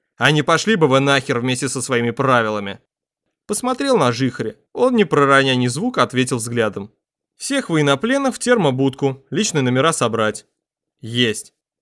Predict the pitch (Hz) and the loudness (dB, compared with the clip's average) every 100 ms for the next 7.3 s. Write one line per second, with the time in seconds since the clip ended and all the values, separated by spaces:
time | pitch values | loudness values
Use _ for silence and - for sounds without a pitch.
0 | _ - 240 247 175 156 156 147 151 131 | _ -6 -4 2 2 4 2 2 0 0
1 | 131 117 175 202 190 - 131 139 127 117 | 0 -2 0 0 0 -2 -2 0 2 0
2 | 151 185 123 135 156 175 131 123 120 - | 0 -2 -2 -4 -2 -2 0 0 -2 -2
3 | 127 120 113 127 - 131 131 131 131 127 | 0 0 0 -4 0 2 2 2 0 -2
4 | 135 147 127 214 - 160 135 - 131 139 | -4 -4 0 0 2 2 2 0 -4 -2
5 | 131 202 - - 143 131 127 123 123 127 | -2 -4 -6 -6 -2 0 0 -2 -4 0
6 | 123 123 139 131 123 127 131 131 131 117 | 0 0 -2 0 0 -2 -2 -2 0 -2
7 | - - | -8 -12